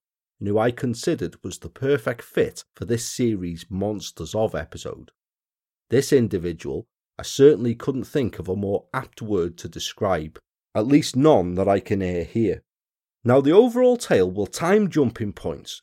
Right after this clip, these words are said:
It will stretch back to look as far as the mid nineteen seventies and as far forward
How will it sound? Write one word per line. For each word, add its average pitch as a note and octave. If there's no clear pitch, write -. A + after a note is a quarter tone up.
It G#2
will F#2+
stretch -
back A#2
to -
look A2
as G#2
far G2
as G2
the G#2+
mid G2+
nineteen G2
seventies F2
and A#2
as A#2+
far A#3
forward G2